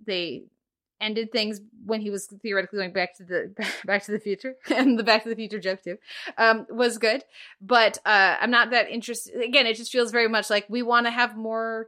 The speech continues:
Caramel stuff, so that's why we're gonna do this, as opposed to because it's organic for the story. So I'm,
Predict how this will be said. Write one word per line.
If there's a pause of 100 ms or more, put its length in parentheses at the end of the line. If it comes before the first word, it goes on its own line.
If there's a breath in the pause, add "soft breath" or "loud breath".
Caramel
stuff,
so
that's
why
we're
gonna
do
this,
as
opposed
to
because
it's
organic
for
the
story.
So (1000 soft breath)
I'm,